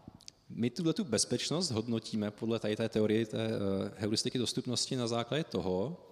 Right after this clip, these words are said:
jak snadno nám na mysl přijdou příklady, nějaké salientní výrazné případy nějakých jako třeba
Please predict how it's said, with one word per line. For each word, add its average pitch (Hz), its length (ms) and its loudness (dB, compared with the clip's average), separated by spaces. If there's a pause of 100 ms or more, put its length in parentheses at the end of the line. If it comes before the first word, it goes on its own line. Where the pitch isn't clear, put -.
(220)
jak 113 280 0
snadno 117 520 0
nám 127 220 0
na 117 80 2
mysl 107 600 2
přijdou 123 360 0
příklady, 127 720 0 (480)
nějaké 117 500 -2
salientní 110 580 0
výrazné 117 380 0
případy 110 640 -2 (400)
nějakých 110 340 -2
jako 117 340 0 (140)
třeba 110 300 -4